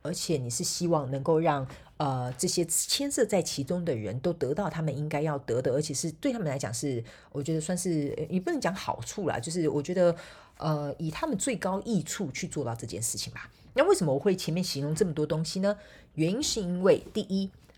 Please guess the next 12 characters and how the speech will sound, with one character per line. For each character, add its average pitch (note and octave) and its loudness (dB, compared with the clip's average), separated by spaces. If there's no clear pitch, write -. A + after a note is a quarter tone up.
呃， C#3+ 0
我 D3 2
个 C#4 4
人 D3 2
觉 C3 -2
得， B2 0
呃， C#3+ -2
说 D#4+ -2
实 - -4
在 E3+ 2
的 A#2 2
哈， - -8